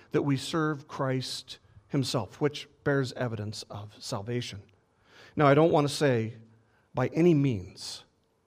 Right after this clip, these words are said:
that we should not be charitable toward the needy,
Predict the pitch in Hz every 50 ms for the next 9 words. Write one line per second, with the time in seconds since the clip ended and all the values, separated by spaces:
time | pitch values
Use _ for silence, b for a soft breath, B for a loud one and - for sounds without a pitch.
0 | _ _ _ _ _ _ - 151 156 139 131 123 - - - 180 180 156 135 135
1 | 135 135 135 - - - - 113 123 120 117 113 110 110 110 - - - - _
2 | _ _ _ _ _ _ _ _ _ - - 143 135 131 113 92 78 73 - -
3 | _ _ _ _ _ _ _ _ _ _ _ _ _ _ _ _ - - 156 139
4 | 131 131 127 110 113 113 117 117 113 110 - - 95